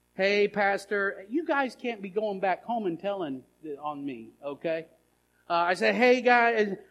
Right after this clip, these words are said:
who's paying?" And he L O Ls me, and I think he really did L O very L, okay? I think he did. And he said, "I'm picking up the tab." Eighteen of us?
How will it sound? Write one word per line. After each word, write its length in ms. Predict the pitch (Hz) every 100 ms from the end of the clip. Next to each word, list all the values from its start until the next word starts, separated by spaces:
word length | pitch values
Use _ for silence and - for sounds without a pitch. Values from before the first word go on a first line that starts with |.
| _
who's 320 | - 294 311
paying?" 480 | - 277 233 165 123 -
And 160 | 202 190
he 300 | 247 240 -
L 300 | 226 269 277
O 200 | 240 240
Ls 300 | 208 214 180
me, 120 | 180
and 80 | 180
I 80 | 240
think 180 | 247 202
he 80 |
really 240 | 214 226 190
did 240 | 208 190
L 400 | 160 165 135 123 - _ _ -
O 280 | 170 165 147
very 400 | 170 170 147 131
L, 260 | 123 95 - _
okay? 280 | 143 151 160
I 40 |
think 220 | 165 202
he 100 | -
did. 380 | 190 196 175 156 - - _
And 160 | - 180
he 140 | 190
said, 420 | 190 202 196 170 156 - - -
"I'm 240 | 226 247
picking 260 | 247 233 202
up 160 | 190
the 80 | 156
tab." 320 | - 143 113 - _ _ _ _ _ _ _ _ _ _ _ _ _ _ _ _ _
Eighteen 540 | 151 185 - 180 180
of 80 | 208
us? 380 | 247 240 _ _